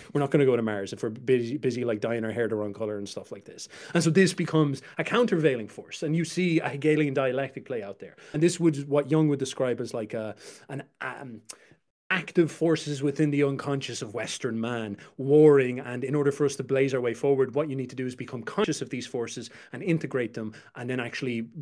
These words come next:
Speaker 2: um, put a, a, an intelligent path forward. So in some sense, Jung is the answer to this problem between Nietzsche and Jung, but the true answer is not to listen to Jung either. <laughs> Like, it's, it's to learn the side that he's coming from, learn the side that Nietzsche's coming from,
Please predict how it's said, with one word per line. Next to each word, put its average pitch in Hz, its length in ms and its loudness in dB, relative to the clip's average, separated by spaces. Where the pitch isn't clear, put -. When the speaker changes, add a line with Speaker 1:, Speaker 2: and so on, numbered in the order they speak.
Speaker 2:
um, 117 160 -6
put 139 160 2
a, 127 120 2
a, 117 280 -6
an 123 80 -6
intelligent 113 440 -2
path 104 220 -10
forward. 135 300 2
So 131 80 -4
in 123 80 -4
some 156 160 2
sense, 131 220 2
Jung 151 440 6
is 156 100 0
the 151 100 2
answer 170 380 4
to 131 160 -4
this 131 160 0
problem 143 300 0
between 127 240 -4
Nietzsche 123 220 -4
and 110 60 -4
Jung, 151 280 2
but 135 140 -2
the 123 80 -8
true 139 240 0
answer 127 300 -2
is 120 120 -6
not 151 160 0
to 147 80 0
listen 151 240 2
to 131 40 0
Jung 143 240 6
either. 151 300 6
<laughs> 127 100 -2
Like, - 120 -6
it's, 160 160 -2
it's 185 360 0
to 180 80 6
learn 170 380 6
the 147 100 2
side 156 300 2
that 147 80 0
he's 160 180 0
coming 135 280 -4
from, 123 280 -8
learn 151 140 2
the 143 80 -2
side 139 220 2
that 131 60 -2
Nietzsche's 135 300 -4
coming 120 240 -6
from, 113 300 -6